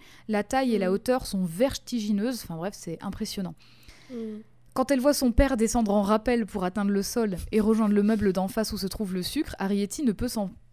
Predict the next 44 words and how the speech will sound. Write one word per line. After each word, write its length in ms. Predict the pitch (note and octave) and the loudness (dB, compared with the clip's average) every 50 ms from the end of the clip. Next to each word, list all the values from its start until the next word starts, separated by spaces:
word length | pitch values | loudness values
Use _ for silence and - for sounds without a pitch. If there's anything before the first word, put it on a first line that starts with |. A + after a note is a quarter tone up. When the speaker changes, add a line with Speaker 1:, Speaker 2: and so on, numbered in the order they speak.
| - - - - - | -20 -20 -20 -12 -4
Speaker 1:
ne 160 | F#3+ F#3+ G3+ | 0 0 2
peut 140 | F#3+ - C#4 | 2 2 0
s'empêcher 400 | - C4 A3 G3+ G#3+ G3+ G#3+ C4+ A3 | 0 0 0 2 0 0 0 0 0
de 60 | G3 | 0
le, 140 | F#3+ F#3 F3+ | 0 0 -2
de 160 | D#3+ F3 F3+ | -2 -2 -2
l'observer, 420 | F3+ F3+ - - F#3 F#3+ A#3+ C#4+ | 0 0 -2 -2 -2 -2 0 0
mais 100 | A#3+ G3+ | 0 0
avec 160 | E3 D#3+ E3 | 0 0 -2
fascination, 640 | - - - A#3+ A3 - - A3+ A3 A#3 G#3+ - B3 G#3 | -4 -4 -6 -4 -4 -2 -2 -2 -2 -2 -2 -2 -4 -4
quoi. 140 | - F3 | -2 -4
Enfin, 220 | D#3 - D#3 D3+ D3+ D#3 D3+ | -6 -6 -8 -8 -8 -8 -8
tu 60 | A#3 | -4
vois, 80 | A3 G#3+ | -2 -2
Speaker 2:
Ouais. 60 | G#3+ G#3 | -2 -2
Speaker 1:
c'est 260 | G#3 D#3 D#3 D3+ D#3 | -4 -4 -4 -4 -6
genre 160 | D#3+ E3+ G3+ | -8 -8 -10
son 140 | - - F#3 | -10 -10 -6
père, 180 | - A3+ G3+ | -4 -4 -4
il 100 | F3 F3 | -4 -6
est 40 | - | -8
trop 180 | - - - F#3+ | -8 -8 -8 -8
fort, 280 | - - - - B1 | -10 -10 -12 -12 -10
elle 60 | - - | -12 -14
est 20 | |
en « 120 | - - - F#4 - | -14 -16 -18 -16 -14
Waouh !» 180 | - G4+ - - - - - - - - - - - - - - - - - - - - - - - - - - - - - - - - - - | -12 -12 -12 -12 -12 -14 -14 -16 -20 -20 -20 -20 -20 -20 -20 -20 -20 -20 -20 -20 -20 -20 -20 -20 -20 -20 -20 -20 -20 -20 -20 -20 -20 -20 -4 0
Pour 200 | - B3+ B3 B3 | 0 2 4 4
elle, 120 | D4+ D#4 C#4 | 4 4 2
ce 140 | - B3 | 2 0
monde 200 | A3 G#3 G#3+ G#3 | 0 0 0 0
immense 520 | G#3+ A3+ A#3 A3+ A#3 B3 C4 C#4 - - - - | 0 0 2 2 2 2 0 0 -2 -4 -4 -2
et 120 | A#3+ A#3+ | -2 0
inconnu 420 | A3+ G#3+ G#3 - G#3+ G#3 A#3 C#4 E4+ - - | 0 0 -2 0 0 2 2 2 2 0 -2
est 100 | - G#3 | -2 -2
fascinant, 640 | F#3+ - - B3 A#3+ - - - G3+ G3+ B3 D#4 D#4 | -2 0 -2 -2 -2 0 0 0 0 2 2 2 2
et 60 | A3+ | 0
le 80 | F#3 | 0
fait 200 | F3 - A#3+ A#3+ | 0 0 -2 -2
que 80 | - G#3+ | -2 -4
son 160 | - - G#3+ | -4 -4 -2
père 180 | G3 - B3 A#3+ | 0 2 0 0
se 120 | - G#3 | 0 -4
soit 180 | - - F#3+ | -6 -6 -6